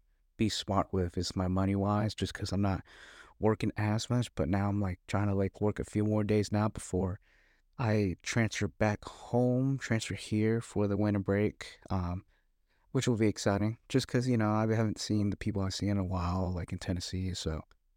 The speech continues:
it, it's been fun in Kentucky. I mean, obviously, I'm gonna be back there for next semester, but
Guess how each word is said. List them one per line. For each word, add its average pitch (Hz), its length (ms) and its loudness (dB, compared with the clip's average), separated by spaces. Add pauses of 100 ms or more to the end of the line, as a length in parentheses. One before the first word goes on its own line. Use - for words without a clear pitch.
(280)
it, - 120 0
it's 151 200 0
been 196 200 2
fun 156 420 0
in 139 60 -2
Kentucky. - 560 -8 (100)
I 127 40 -2
mean, 107 160 2
obviously, 107 320 0
I'm 98 60 -2
gonna 95 100 -2
be 92 60 -2
back 104 240 -4
there - 80 -8
for 85 240 -8 (480)
next 110 200 0
semester, 98 320 0
but 90 260 0